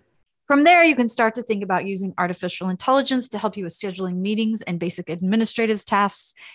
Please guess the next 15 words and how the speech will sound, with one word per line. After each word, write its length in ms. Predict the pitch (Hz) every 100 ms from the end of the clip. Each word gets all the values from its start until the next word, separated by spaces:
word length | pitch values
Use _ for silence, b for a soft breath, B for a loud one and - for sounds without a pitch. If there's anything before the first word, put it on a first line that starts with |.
| -
and 120 | 240
then 100 | 269
a 40 |
virtual 360 | 247 285 302 294
assistant 480 | - 233 - 220 -
for 60 |
the 100 | 208
more 160 | 202 196
complicated 640 | 190 170 175 - 160 -
things. 420 | - - 190 - _ _ _ _ _ _ _
The 100 | 202
world 520 | 196 226 247 254 254 -
is 220 | 247 214
your 240 | 233 233 -
oyster, 840 | 220 214 - - 208 180 165 165